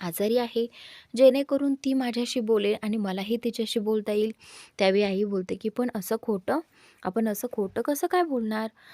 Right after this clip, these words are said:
त्यानंतर आई पुन्हा विचार करते की, "बरं ठीक आहे, जर खोट्याने माझी सून घरी येत असेल तर मी तेही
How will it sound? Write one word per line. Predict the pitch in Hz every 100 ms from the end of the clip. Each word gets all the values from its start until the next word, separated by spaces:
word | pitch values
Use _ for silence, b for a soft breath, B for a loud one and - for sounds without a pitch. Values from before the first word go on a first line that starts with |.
| B -
त्यानंतर | 285 320 320 311
आई | 285 285
पुन्हा | 285 262 262
विचार | 240 214 226 220
करते | 202 185 208
की, | 240 226
"बरं | 190 185 214 -
ठीक | 220 190
आहे, | 175 185 175 B B B B
जर | 233 320 311
खोट्याने | 277 247 277 302
माझी | 311 269 240 269
सून | 269 269
घरी | 214 226
येत | 247 220 208
असेल | 202 196 190 220
तर | 247
मी | 240 240 220
तेही | 190 196